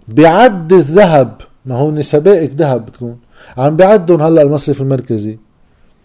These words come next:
ولدى سؤاله عن التاريخ الأخير لإحصاء الذهب، أجاب:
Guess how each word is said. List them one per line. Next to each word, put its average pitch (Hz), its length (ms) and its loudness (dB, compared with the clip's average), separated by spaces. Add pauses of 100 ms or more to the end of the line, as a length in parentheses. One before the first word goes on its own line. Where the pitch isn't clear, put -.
(840)
ولدى 156 340 2
سؤاله 202 640 4
عن 175 160 0
التاريخ 180 520 0
الأخير 185 460 -2
لإحصاء 180 500 2
الذهب، 156 560 0 (580)
أجاب: 208 560 4